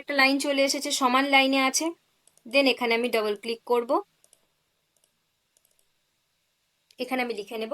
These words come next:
ফ্রি। আর সেম ভাবে এই ছোট টেক্সটটা মানে কলকাতা থেকে বা টু থাউজেন্ড টোয়েন্টি ফাইভ থেকে একটা টেক্সট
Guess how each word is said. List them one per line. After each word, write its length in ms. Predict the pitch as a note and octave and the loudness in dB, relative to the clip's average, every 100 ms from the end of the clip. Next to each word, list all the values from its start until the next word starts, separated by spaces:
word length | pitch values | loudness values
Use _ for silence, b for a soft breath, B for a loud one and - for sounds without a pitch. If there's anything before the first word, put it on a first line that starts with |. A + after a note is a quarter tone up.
| E4+ | -8
ফ্রি। 180 | - C#4 F3 F3+ _ _ _ _ _ _ _ _ _ _ _ _ _ _ _ _ _ _ _ _ _ _ _ _ _ _ _ _ _ _ _ _ _ _ A#3+ | -6 -8 -8 -16 _ _ _ _ _ _ _ _ _ _ _ _ _ _ _ _ _ _ _ _ _ _ _ _ _ _ _ _ _ _ _ _ _ _ 2
আর 120 | B3 - | 2 2
সেম 220 | E4 F4 F4+ C4+ | 2 4 4 4
ভাবে 240 | A#3+ A#3+ F4+ - _ _ | 2 2 -2 -6 _ _
এই 100 | A#3 A#3 | -4 -2
ছোট 180 | - C#4+ F4 D4+ | 0 2 2 2
টেক্সটটা 340 | C4 - C#4+ C#4+ | 0 0 -2 -2
মানে 140 | A3+ A#3 | -2 0
কলকাতা 380 | C4 C4+ C#4 C#4 C#4 | 0 0 -2 -2 -4
থেকে 180 | C4+ C4+ B3 | -4 -2 -2
বা 80 | A#3 - | -4 -6
টু 80 | A#3+ A3+ | -12 -6
থাউজেন্ড 280 | A#3+ A#3 A#3+ | -4 -4 -4
টোয়েন্টি 260 | B3+ C4+ D4+ | -2 -2 -2
ফাইভ 140 | D4+ C#4 - | -2 -2 -4
থেকে 140 | C#4 C4 | -2 0
একটা 160 | A#3+ A#3 A3+ | 0 -4 0
টেক্সট 260 | A3+ G#3+ | -2 -2